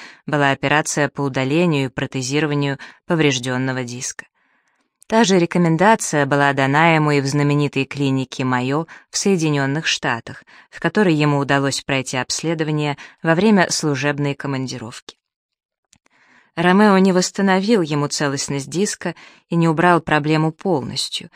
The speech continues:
Видимо, случай был слишком запущен,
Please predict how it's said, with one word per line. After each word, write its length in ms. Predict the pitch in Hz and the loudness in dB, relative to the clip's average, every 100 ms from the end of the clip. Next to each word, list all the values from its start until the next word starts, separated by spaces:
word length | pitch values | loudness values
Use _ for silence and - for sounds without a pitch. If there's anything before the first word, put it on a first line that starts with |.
| _ _ | _ _
Видимо, 360 | 151 165 151 147 | -2 0 0 0
случай 480 | - 170 185 - 160 | -2 0 0 0 0
был 140 | 147 | -2
слишком 480 | 147 160 147 - 143 | -2 -2 -4 -2 -4
запущен, 680 | 135 135 - 165 - 156 | -2 -4 -4 -4 -2 -4